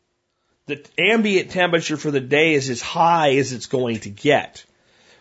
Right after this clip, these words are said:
Western sun is more severe than eastern sun, even when they're, like, southeast versus southwest. The southwest gets the hottest. The ground holds the most heat.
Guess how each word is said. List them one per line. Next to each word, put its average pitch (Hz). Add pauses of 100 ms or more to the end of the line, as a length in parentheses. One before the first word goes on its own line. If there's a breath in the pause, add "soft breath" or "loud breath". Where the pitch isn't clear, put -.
Western 180
sun 156
is 143
more 151
severe 131
than 120
eastern 123
sun, -
even 151
when 156
they're, 135
like, 127
southeast 143
versus 117
southwest. 113 (400 loud breath)
The -
southwest 185
gets 135
the 120
hottest. - (480 soft breath)
The 135
ground 160
holds 147
the 135
most 123
heat. -